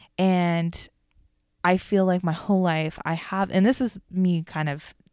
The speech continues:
diving the topic into why I picked political science. Um, but I feel like my whole life I've just been so passionate about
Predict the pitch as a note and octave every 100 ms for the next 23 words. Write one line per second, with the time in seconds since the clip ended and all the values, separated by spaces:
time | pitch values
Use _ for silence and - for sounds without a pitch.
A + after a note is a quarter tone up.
0 | F3+ E3 D3 D3+ D#3 D#3 E3 D#3+ D#3+ D#3
1 | C#3+ C3 C#3+ - - F3+ - G3 F#3+ F#3
2 | F#3+ G3+ G3 G3+ G#3 - - - - -
3 | - - F#3 E3+ D#3+ E3 F#3+ E3 D#3+ -
4 | E3 F3 G3+ G3+ G3 F3 E3 - E3+ E3
5 | D#3 D3 D#3+ - - - - - _ _
6 | _ _ _ _ _ _ _ _ _ _
7 | - D#3+ F3 F3 F#3+ F3+ - E3+ - E3+
8 | E3 D#3 D3+ - F#3 F#3 F#3+ - D#3+ E3
9 | D#3 D3+ D#3 -